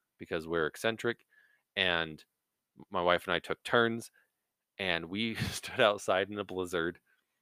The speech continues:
and it was worth it in the end 'cause we got in and we saw Hamilton.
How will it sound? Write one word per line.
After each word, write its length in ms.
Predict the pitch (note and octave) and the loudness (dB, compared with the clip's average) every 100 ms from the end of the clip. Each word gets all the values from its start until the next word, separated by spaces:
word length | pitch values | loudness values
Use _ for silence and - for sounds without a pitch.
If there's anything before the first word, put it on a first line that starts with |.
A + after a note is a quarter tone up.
| _ _ - - | _ _ -20 -8
and 300 | F2 E2 D#2+ | -4 -2 -2
it 120 | F2 - | -4 -2
was 420 | G2+ F#2 F2+ - - | 0 0 0 -6 -2
worth 240 | E3 E3+ | 0 0
it 80 | C3+ | -4
in 80 | A#2 | -4
the 100 | G#2+ | -2
end 180 | G2+ A2 | -4 -4
'cause 140 | F#2 | -2
we 60 | F#2 | 6
got 200 | F#2 F#2 | 8 8
in 220 | F2+ F2+ | 4 0
and 120 | G2 | -8
we 60 | F2 | -4
saw 180 | F2+ D#2+ | -2 -2
Hamilton. 560 | F#2+ E2+ D#2+ E2 E2+ | -2 -4 -8 -10 -12